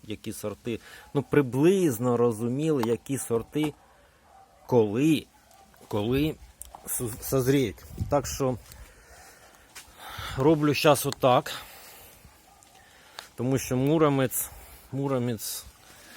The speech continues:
у нас вже в такому стані. Ось, і мені треба його закрити.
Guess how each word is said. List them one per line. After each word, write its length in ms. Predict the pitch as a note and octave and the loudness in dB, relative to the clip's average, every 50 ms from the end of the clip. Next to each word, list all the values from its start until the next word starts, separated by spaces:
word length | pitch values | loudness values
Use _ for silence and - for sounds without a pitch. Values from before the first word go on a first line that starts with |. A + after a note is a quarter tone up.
| - - - - A2+ | -20 -20 -14 -8 -6
у 40 | A#2+ | -2
нас 200 | B2+ B2+ B2 G#2 | -2 0 -2 -2
вже 140 | G2+ A2+ | -4 -6
в 180 | B2 A2 - - | -6 -6 -6 -8
такому 440 | - B2 - - D3 D3 C3+ C3 A#2+ | -8 -8 -4 -4 -2 -2 -2 -2 -4
стані. 640 | - - - - C3+ A#2+ A#2 A2+ A#2 B2+ C#3 D#3+ E3+ D3+ - - - - - - - - - - - - - - - - - - - - - - - - - - - - - - - - - | -6 -8 -6 -2 0 0 0 0 -2 -4 -6 -6 -8 -10 -10 -12 -14 -16 -20 -20 -20 -20 -20 -20 -20 -20 -20 -20 -20 -20 -20 -20 -20 -20 -20 -20 -20 -20 -20 -20 -20 -20 -20 -20 -20 -20 -10
Ось, 420 | - A#2 A2+ G2+ F#2+ - - - - - | -6 -6 -4 -4 -6 -8 -14 -18 -18 -14
і 120 | B2 A#2 A#2+ | -10 -8 -8
мені 300 | A#2+ B2+ C3 D3 E3 D3+ | -6 -6 -6 -6 -6 -8
треба 400 | - - C3+ C#3 C#3+ C3+ B2+ B2+ | -8 -6 -4 -4 -4 -4 -4 -4
його 260 | B2+ B2+ B2 C3 B2+ | -4 -4 -4 -4 -6
закрити. 500 | A2+ B2+ A#2+ - B2+ A#2+ G#2 - - G2+ | -6 -8 -8 -8 -8 -8 -8 -8 -12 -16